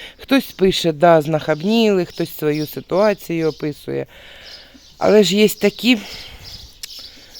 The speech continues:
треба було самій пакувати. А ви сходіть у магазин найближчий, беріть коробочки і пакуйте самі. Блін,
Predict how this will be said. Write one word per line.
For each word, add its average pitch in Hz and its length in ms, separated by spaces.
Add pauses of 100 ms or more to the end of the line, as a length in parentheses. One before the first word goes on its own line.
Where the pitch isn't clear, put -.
(1200)
треба 285 240
було 294 280
самій 262 420
пакувати. 220 840 (2000)
А 220 100
ви 214 220
сходіть 285 460
у 294 60
магазин 269 640
найближчий, 220 680
беріть 233 380
коробочки 254 680
і 226 60
пакуйте 262 520
самі. 185 520 (680)
Блін, 165 200